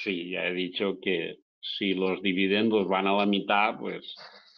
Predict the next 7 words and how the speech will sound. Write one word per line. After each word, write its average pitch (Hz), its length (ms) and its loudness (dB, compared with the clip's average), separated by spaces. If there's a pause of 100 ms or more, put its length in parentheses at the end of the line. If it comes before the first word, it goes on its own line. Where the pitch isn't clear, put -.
(280)
las 90 180 0
bolsas 92 520 2
no 98 260 0
creo 90 380 0
que 82 280 -2
suban 90 460 -4
demasiado. - 560 -10